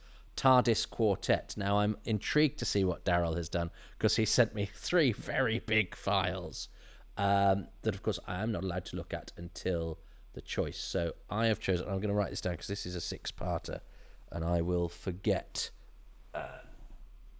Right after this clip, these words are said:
I had a book here. Oh, I'll write it down,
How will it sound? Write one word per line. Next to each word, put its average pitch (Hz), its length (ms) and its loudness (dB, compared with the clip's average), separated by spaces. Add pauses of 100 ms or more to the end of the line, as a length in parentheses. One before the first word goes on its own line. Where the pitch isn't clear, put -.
(1000)
I 92 80 -14
had 90 140 -12
a 85 40 -12
book - 300 -14
here. 85 220 -8 (640)
Oh, 107 220 8 (800)
I'll 117 160 2
write 107 260 2
it - 60 -6
down, 98 320 2